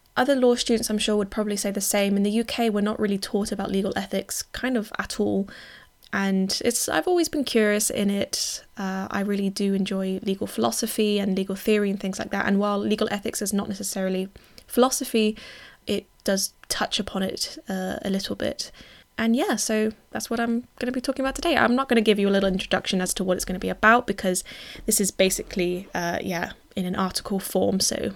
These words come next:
you'll catch on pretty quickly. Yeah, so let's get cracking. As always, I'd like to remind you that the information contained in this podcast is general in nature and is provided for solely educational purposes.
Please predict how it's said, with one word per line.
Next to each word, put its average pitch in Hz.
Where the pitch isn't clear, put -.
you'll 214
catch -
on 196
pretty 202
quickly. 202
Yeah, 359
so 359
let's 269
get 285
cracking. 302
As 233
always, 294
I'd 226
like 214
to 214
remind 208
you 196
that 196
the 202
information 214
contained 196
in 196
this 196
podcast -
is 196
general 214
in 269
nature 247
and 214
is 214
provided 214
for 240
solely 277
educational 208
purposes. -